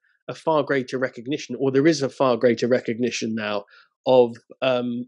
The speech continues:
those sorts of studies which, which do involve a lot more empirical sort of research. And, and indeed, it's, it's almost sort of the other way around. If you were to just, um, go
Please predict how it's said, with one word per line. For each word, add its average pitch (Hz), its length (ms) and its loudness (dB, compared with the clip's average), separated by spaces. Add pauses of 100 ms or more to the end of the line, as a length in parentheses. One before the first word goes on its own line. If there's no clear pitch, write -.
those 135 300 0
sorts - 220 -6
of 127 80 -10
studies 120 640 -2
which, - 480 -4
which - 300 -8
do 156 260 6
involve 123 440 -2
a 131 40 -6
lot 135 160 -6
more 127 200 -2
empirical 123 480 -6
sort 113 180 -16
of 107 100 -18
research. 123 520 -2
And, 143 80 -4 (100)
and 139 100 0
indeed, 131 320 -2
it's, - 140 -12
it's 135 200 -8
almost 135 260 0
sort 131 100 -8
of 117 80 -10
the 135 100 -2
other 123 160 -2
way 120 120 -2
around. 120 360 -4
If 113 120 -10
you 139 80 4
were 131 80 4
to 127 120 -10
just, - 320 -8 (500)
um, 123 380 -4 (960)
go 127 180 -2